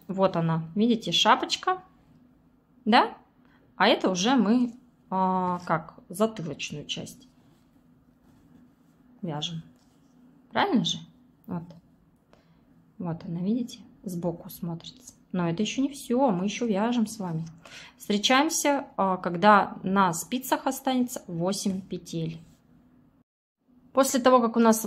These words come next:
осталось восемь петель, нам нужно теперь провязать эту боковую часть и вот эту. Так как у нас круговые спицы, здесь всё просто.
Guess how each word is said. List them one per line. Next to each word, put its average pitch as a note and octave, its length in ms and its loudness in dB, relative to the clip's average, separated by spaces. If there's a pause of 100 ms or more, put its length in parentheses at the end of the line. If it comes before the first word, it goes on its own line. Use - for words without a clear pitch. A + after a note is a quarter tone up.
осталось G#3 480 6
восемь G#3 320 2
петель, D#4+ 440 0 (260)
нам A3 260 8
нужно F#3 240 4
теперь B3 300 0
провязать F#3+ 500 0
эту F#3 240 0
боковую D#4 460 2
часть D#4+ 380 -2
и D4+ 120 -4
вот B3 260 -2
эту. D#3 260 -2 (1400)
Так B3+ 160 2
как F#3+ 180 -4
у F#3+ 40 0
нас F#3+ 200 0
круговые E4 480 4
спицы, - 440 -8
здесь A#3 280 0
всё G3+ 120 -6
просто. - 520 -14